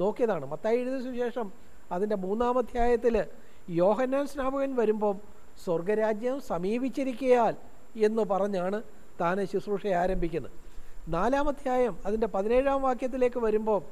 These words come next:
യേശുവും തൻ്റെ ശുശ്രൂഷ ആരംഭിക്കുമ്പം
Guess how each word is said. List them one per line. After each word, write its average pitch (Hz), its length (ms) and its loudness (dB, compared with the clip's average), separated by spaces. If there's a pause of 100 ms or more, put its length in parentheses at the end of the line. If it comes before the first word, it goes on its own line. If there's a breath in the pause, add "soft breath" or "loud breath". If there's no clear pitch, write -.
(760 loud breath)
യേശുവും 277 560 2 (460)
തൻ്റെ 226 240 2 (140)
ശുശ്രൂഷ 226 340 0 (200)
ആരംഭിക്കുമ്പം 214 600 -2